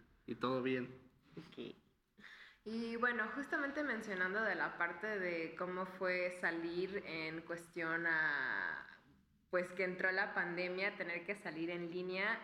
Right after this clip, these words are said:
Speaker 3: ah, ¿cómo ha sido tu experiencia? Y si nos puedas dar como que eso, el,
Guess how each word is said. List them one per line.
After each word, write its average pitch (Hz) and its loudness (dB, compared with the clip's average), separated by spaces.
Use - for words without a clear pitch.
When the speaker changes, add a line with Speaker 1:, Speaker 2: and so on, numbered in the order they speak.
Speaker 3:
ah, 185 2
¿cómo 226 0
ha 247 0
sido 214 -2
tu 165 -2
experiencia? 175 -4
Y 190 -6
si 180 -10
nos 165 -10
puedas 170 -2
dar 165 -2
como 170 -8
que 151 -6
eso, 156 -8
el, 151 -8